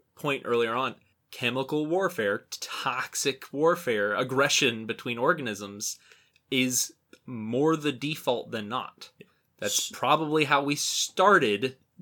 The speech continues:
Speaker 1: being aggressive toward
Speaker 2: <laughs>
Speaker 1: each other, and then we got complicated with melee and, and physical
Speaker 2: Right.
Speaker 1: <laughs> things. But, yeah,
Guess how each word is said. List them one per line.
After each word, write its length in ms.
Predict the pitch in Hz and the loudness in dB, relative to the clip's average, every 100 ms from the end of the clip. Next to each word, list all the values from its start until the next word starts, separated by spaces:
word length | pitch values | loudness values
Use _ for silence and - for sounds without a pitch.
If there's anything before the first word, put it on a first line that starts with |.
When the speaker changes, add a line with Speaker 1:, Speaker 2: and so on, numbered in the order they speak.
| 139 | -8
Speaker 1:
being 220 | 147 139 131 | 4 4 4
aggressive 460 | 127 127 - 120 | 4 6 6 2
toward 180 | 151 117 | 2 2
Speaker 2:
<laughs> 0 | |
Speaker 1:
each 140 | 117 113 | 2 0
other, 320 | 107 117 139 - _ - | 0 0 -2 -14 _ 2
and 260 | 160 160 | 2 4
then 220 | 151 240 233 | 8 8 8
we 100 | 190 | 4
got 220 | 147 - | 2 2
complicated 640 | 147 131 127 127 123 113 | 0 0 0 0 0 0
with 240 | 110 110 - | 0 -2 -2
melee 840 | 104 123 120 123 120 120 113 113 110 | -12 -8 -4 0 2 2 2 2 0
and, 260 | 104 87 - | -4 -10 -2
and 420 | 123 107 110 117 | -2 0 -6 -12
physical 480 | - 165 139 135 170 | 0 0 2 6 8
Speaker 2:
Right. 180 | 135 | 8
Speaker 1:
<laughs> 420 | 156 233 240 240 214 147 | 8 6 8 4 4 6
things. 560 | 143 135 120 120 - - - 262 - _ | 6 6 2 -6 -10 -12 -10 -8 -8 _
But, 360 | 151 139 127 - _ _ _ | 6 8 6 -6 _ _ _
yeah, 300 | 165 165 | 2 2